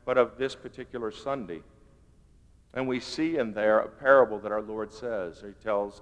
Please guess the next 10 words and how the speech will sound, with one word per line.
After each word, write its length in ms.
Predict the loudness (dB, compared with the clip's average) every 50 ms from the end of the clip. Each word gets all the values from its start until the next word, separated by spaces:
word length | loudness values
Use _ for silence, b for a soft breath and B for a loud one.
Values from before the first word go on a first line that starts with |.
| -12 -8
tells 280 | -6 -6 -6 -8 -10 -12
the, 180 | -12 -12 -12 -12 b b b b b b b -18 -10
the, 340 | -8 -6 -6 -4 -6 -6 -8 -10
the, 260 | -12 -12 -10 -10 -10
the 220 | -10 -12 -14 -16 -16 -14 -6 0
Pharisees 840 | 4 6 6 6 4 2 -6 -10 -10 -10 -10 -12 -14 -16 -20 -20 -20 -20 -20 -20
with 120 | -20 -20
whom 160 | -18 -18 -16 -16
he's 140 | -18 -14
dining. 420 | -10 -8 -6 -6 -6 -6 -8 -12